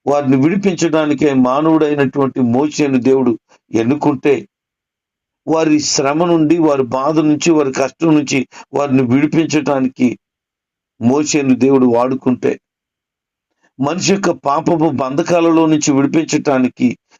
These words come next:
దేవుడే మానవుడిగా రావాల్సి వచ్చింది. ఈ రోజున నీ జీవితంలో ఉన్న ప్రతి బంధకాల నుంచి, ప్రతి కట్ల నుంచి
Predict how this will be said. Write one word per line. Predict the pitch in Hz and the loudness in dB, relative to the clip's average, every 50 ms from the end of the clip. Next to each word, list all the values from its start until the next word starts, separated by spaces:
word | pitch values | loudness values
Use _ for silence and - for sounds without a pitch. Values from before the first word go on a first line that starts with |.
| _ _ _ 101 | _ _ _ -18
దేవుడే | 101 101 123 135 151 170 175 180 165 170 165 151 | -8 -6 -2 0 0 0 2 0 0 0 0 0
మానవుడిగా | 135 127 120 123 131 143 151 147 147 143 135 135 131 120 - - - - _ | 0 0 0 0 0 0 -2 0 2 2 2 2 0 0 -4 -12 -20 -20 _
రావాల్సి | - 101 113 113 117 127 135 143 135 127 131 - 131 | -6 -2 -2 0 0 0 0 -2 -2 -2 -2 0 0
వచ్చింది. | 120 117 107 - - - 123 120 113 - - - - _ _ _ _ _ _ _ _ _ _ _ _ _ _ _ _ - - - - | 2 2 0 -2 -4 -4 -2 0 0 0 -2 -4 -8 _ _ _ _ _ _ _ _ _ _ _ _ _ _ _ _ -20 -20 -8 -2
ఈ | 139 147 | 0 2
రోజున | 151 175 202 220 196 156 190 185 170 165 160 160 | 2 2 2 2 0 0 0 0 0 0 0 0
నీ | 160 147 143 147 | 0 0 0 -2
జీవితంలో | 131 117 - 123 151 160 175 160 - 175 165 165 160 165 156 | -2 -2 0 0 0 0 0 -2 -2 -2 0 2 2 4 2
ఉన్న | 151 151 156 156 151 143 131 - - _ _ _ _ _ _ _ _ | 2 2 2 0 0 -2 -4 -6 -14 _ _ _ _ _ _ _ _
ప్రతి | 147 165 160 - - 165 | -4 -4 -4 0 0 0
బంధకాల | 147 127 110 127 127 131 143 170 165 - 160 156 147 147 | 0 0 -2 -4 -4 -2 -2 -4 -2 -2 -2 -2 0 0
నుంచి, | 147 143 131 - 175 165 | -2 -2 0 0 -2 0
ప్రతి | - 151 151 143 - 151 | 0 0 -2 0 -2 -4
కట్ల | - - 139 127 - - 156 160 | -4 -2 -4 -4 0 0 0 2
నుంచి | 151 151 131 - 147 139 127 | 2 0 0 0 -2 -2 -2